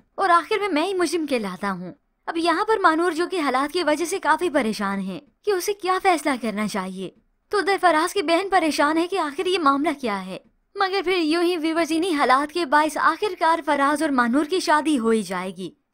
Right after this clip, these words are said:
चाहे जबरदस्ती क्यों ना सही। अब ये तो सकलैन है जो बहुत खुश होगा इस शादी की वजह से कि जिंदगी भर मैंने उसे ऐसे इंसान के साथ फंसा दिया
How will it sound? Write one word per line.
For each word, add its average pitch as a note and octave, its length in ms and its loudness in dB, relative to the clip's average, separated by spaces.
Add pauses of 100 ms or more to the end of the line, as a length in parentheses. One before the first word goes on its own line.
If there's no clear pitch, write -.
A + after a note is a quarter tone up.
चाहे F4+ 260 4
जबरदस्ती C4 680 0
क्यों G3+ 180 -6
ना F#3 140 -6
सही। F3+ 360 -10 (400)
अब F#4+ 140 -4
ये F4 160 -2
तो G4+ 100 -2
सकलैन E4 420 -2
है F#4 100 -2
जो E4+ 120 -2
बहुत D4 340 0
खुश E4+ 220 -2
होगा D#4+ 180 2
इस D4 140 0
शादी B3+ 300 0
की - 100 -4
वजह G3 280 -4
से F#3 260 -8 (340)
कि G4 100 -2
जिंदगी E4 460 -2
भर D4 200 0
मैंने E4 220 0
उसे E4 180 0
ऐसे C#4+ 280 0
इंसान D4 340 0
के D#4+ 140 -2
साथ C4 280 -4
फंसा G3 300 -6
दिया F#3 300 -6